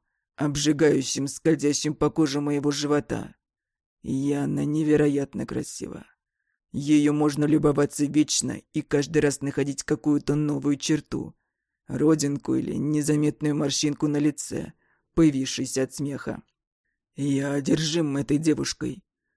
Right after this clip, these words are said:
пленен ее внутренней красотой, которую она излучает.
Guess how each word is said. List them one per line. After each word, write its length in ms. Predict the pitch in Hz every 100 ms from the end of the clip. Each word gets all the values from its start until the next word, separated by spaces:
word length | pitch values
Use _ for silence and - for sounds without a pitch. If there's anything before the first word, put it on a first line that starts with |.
| _ -
пленен 400 | 156 156 151 147
ее 240 | 147 151
внутренней 540 | 143 160 151 143 143
красотой, 560 | 151 - - 143 139 160
которую 440 | - 143 151 147
она 160 | 143 143
излучает. 720 | 143 151 - 147 139 - -